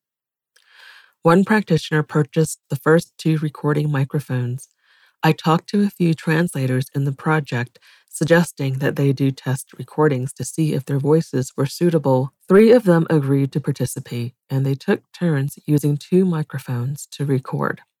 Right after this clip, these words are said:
I asked other practitioners to teach me how to edit audio files.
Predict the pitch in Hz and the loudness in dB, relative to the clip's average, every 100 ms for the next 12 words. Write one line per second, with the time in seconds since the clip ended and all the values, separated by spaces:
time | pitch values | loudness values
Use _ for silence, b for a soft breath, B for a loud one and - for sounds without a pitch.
0 | _ 175 - 180 196 - - 170 175 - | _ 0 4 4 2 -2 0 2 2 2
1 | 151 - 151 - 139 139 - 139 - 190 | -4 0 -2 -2 -2 -2 -4 -10 -2 -4
2 | - 156 131 135 156 143 - - 160 147 | -2 -2 -2 -2 -2 -2 -2 -2 0 0
3 | 127 - 160 156 135 135 - 151 151 139 | -2 -2 0 2 0 -2 -2 0 0 -2
4 | 151 | -8